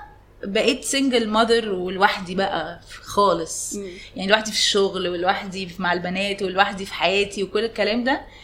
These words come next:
Speaker 1: دي كانت اكتر، ومع، يعني، هي، اه، كانت لحظه صعبه، بس كانت برضو اللحظه اللي كان فيها الاكسلريشن.
Speaker 2: مم.
Speaker 1: فاهمه قصدي؟ يعني، كان في جوايا طاقه رهيبه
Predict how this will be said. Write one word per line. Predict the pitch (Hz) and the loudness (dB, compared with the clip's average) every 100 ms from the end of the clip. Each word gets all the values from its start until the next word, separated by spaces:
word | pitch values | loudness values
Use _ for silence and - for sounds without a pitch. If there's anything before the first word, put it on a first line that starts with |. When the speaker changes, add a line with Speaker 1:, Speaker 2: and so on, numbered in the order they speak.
| - - 190 | -20 -16 -6
Speaker 1:
دي | 240 | 2
كانت | 269 - - | 2 2 4
اكتر، | 262 - - 160 - | 2 2 -6 -6 -6
ومع، | 208 220 208 214 226 | -2 8 10 10 6
يعني، | 202 196 208 208 - - | 2 0 0 -4 -10 -8
هي، | 208 226 220 | -2 6 6
اه، | - | 8
كانت | 285 311 247 | 6 4 6
لحظه | 269 285 254 | 6 6 0
صعبه، | - 285 320 320 349 | 4 6 6 6 4
بس | 208 202 - | 4 0 0
كانت | 233 226 190 | -2 0 4
برضو | 254 320 302 | 6 6 2
اللحظه | 233 247 254 269 311 403 - - - - - | 6 6 6 4 2 0 -6 -12 -10 -6 -2
اللي | 214 214 | -2 -2
كان | 220 214 | -2 -2
فيها | 208 247 285 302 320 311 - | -2 0 2 4 4 4 2
الاكسلريشن. | 202 196 185 185 180 - - 170 - 214 202 208 196 180 170 - - | 0 -2 -8 -10 -10 -6 -4 -4 -2 -2 -2 -2 -2 -4 -10 -16 -12
Speaker 2:
مم. | 202 190 - - | -12 -12 -16 -10
Speaker 1:
فاهمه | - 196 190 | -4 0 0
قصدي؟ | 196 190 269 392 - - - - - - | -2 -4 -4 -6 -12 -20 -20 -20 -20 -8
يعني، | 185 180 185 | -2 0 -2
كان | 180 226 240 226 | 0 2 2 -2
في | 190 | -4
جوايا | 180 190 226 247 | 2 8 10 8
طاقه | 247 233 233 226 | 8 4 6 4
رهيبه | 190 185 233 233 | 4 2 2 2